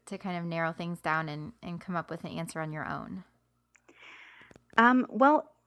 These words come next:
Speaker 2: in general, in the school system, I am the only music therapist they have right now, and I, I only work part-time.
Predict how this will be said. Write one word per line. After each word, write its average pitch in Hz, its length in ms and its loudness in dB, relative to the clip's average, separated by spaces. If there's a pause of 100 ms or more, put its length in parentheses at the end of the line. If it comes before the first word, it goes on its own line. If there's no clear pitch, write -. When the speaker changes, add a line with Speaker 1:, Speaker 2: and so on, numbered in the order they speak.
(120)
Speaker 2:
in 226 180 8
general, 226 460 4
in 196 220 0
the 180 160 2
school - 280 -4
system, 190 560 -2 (520)
I 214 480 2
am 202 340 0
the - 140 -2
only 254 240 8
music 196 340 2
therapist 165 580 0 (100)
they 185 180 2
have 180 260 4
right - 140 -2
now, - 320 0
and 180 300 0
I, 196 140 8 (120)
I 196 60 4
only 202 280 4
work 202 200 0
part-time. - 580 2